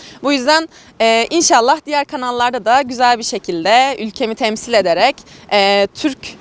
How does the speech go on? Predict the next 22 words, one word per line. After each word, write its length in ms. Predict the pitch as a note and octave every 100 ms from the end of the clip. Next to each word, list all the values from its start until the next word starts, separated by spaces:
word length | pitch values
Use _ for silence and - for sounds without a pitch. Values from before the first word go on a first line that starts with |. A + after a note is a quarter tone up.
| -
kadınının 500 | - G#3+ G3+ G3+ G3+
gücünü, 480 | G#3+ G#3 G#3+ A3 G#3 G3
e, 200 | G3 G3
göstererek 600 | G#3+ A3+ B3+ G#3 B3+ -
orada 460 | A3 G3+ G#3+ C4 G#3+
bayrağımızı 460 | G#3+ G3+ F#3+ G3+
tekrar 300 | C4 A3 G3
açacağım. 440 | G#3 G3 E3+ E3 F3+ - -
E, 120 | A#3+
iki 280 | A3 A#3+ D4
bin 160 | C#4+ C#4+
yirmi 240 | C#4+ C#4+
dörtte 480 | C#4+ C#4 - D4 D#4
aynı 260 | B3+ B3+
zamanda 500 | B3+ B3+ B3 B3 C#4+ C#4
ilk 200 | B3 -
başta 240 | B3 -
Yeni 200 | A3+ B3+
Zelanda 420 | C4 A#3 G3+ F#3
ile 180 | F3+ F3+
başlayacak 480 | F3+ F3+ G3 G#3+ G#3
olan, 280 | G3 G3